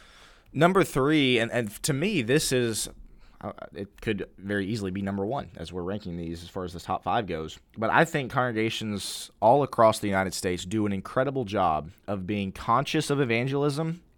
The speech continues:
and the urgency of it. At least, again, from the, the pers-, my perspective and the places that I've been, I, I cannot recall going to a congregation where they were just seemed indifferent towards evangelism. Just kinda like, "Eh, yeah, I know we need to do that, but yeah, we're not really taking any active steps to do that."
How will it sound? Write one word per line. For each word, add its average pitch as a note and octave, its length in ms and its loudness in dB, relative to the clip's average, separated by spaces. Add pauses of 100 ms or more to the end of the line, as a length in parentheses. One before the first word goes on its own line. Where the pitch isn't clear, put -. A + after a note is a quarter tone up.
(140)
and G#2+ 160 -2
the G#2+ 160 -2
urgency G2+ 560 -2
of D#2+ 160 -2
it. C2+ 140 -10 (880)
At G#2 160 -2
least, D#3+ 340 4
again, C#3 280 -2
from B2 180 -4
the, G#2+ 140 0
the G2+ 140 -6
pers-, G2+ 220 -10 (100)
my A#2 200 0
perspective C#3+ 540 -4
and A#2 100 -4
the G2+ 60 -4
places B2+ 360 -4
that G#2+ 120 -2
I've A2 160 0
been, G2 240 -6
I, D3 400 -2 (400)
I C3+ 100 4
cannot B2+ 380 0
recall A#2 340 0
going G#2+ 240 -4
to G#2+ 120 -6
a G2 40 -4
congregation F#2+ 680 -2 (420)
where G2+ 540 2 (360)
they G#2+ 160 -2
were G#2 100 -2
just - 420 -6
seemed B2 260 -2
indifferent G2 480 -4
towards F2+ 300 -4
evangelism. D#2+ 640 -6
Just E2+ 120 -10
kinda G2+ 160 -4
like, G2+ 120 -6
"Eh, E3 280 4
yeah, C#3 320 -2
I - 80 -6
know C#3 160 2
we B2+ 60 2
need B2+ 80 0
to A#2+ 60 0
do A2 180 0
that, A2 200 4
but G#2 160 -2
yeah, C3+ 160 -4
we're C3+ 120 -4
not C3 120 -4
really G#2+ 140 -4
taking G2+ 300 -6
any F2+ 160 -4
active F#2 280 -6
steps - 280 -6
to E2 60 -12
do F2+ 140 -4
that." E2+ 220 -2